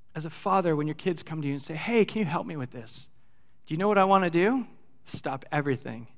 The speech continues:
and help. God our Father feels the same. So what we see is, if you lack wisdom, God will give you wisdom for every circumstance.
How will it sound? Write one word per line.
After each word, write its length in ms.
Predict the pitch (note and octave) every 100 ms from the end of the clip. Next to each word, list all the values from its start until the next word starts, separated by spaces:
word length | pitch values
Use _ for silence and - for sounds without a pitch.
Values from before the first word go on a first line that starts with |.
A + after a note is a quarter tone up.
| - D3
and 120 | A#2+
help. 300 | A2+ F#2+ - - - - - - - - - - - - - - - - -
God 180 | C3+ C3
our 120 | B2
Father 320 | - A2 A2+ G#2+
feels 260 | - A2+
the 60 | A2+
same. 320 | - G2+ G2 - - -
So 160 | - D#3+
what 100 | E3+
we 80 | E3+
see 280 | - G3
is, 260 | F3 D3+ - - - - - -
if 60 | -
you 60 | D3+
lack 260 | D#3 D#3+
wisdom, 460 | D#3+ D#3 D#3 D3+ C3+
God 200 | D3 C#3+
will 80 | D3
give 180 | C#3 D#3
you 140 | D#3+
wisdom 360 | D3+ C3 B2+ A#2
for 140 | - -
every 200 | C#3 D3
circumstance. 800 | - C3 A2+ - G#2+ G2 -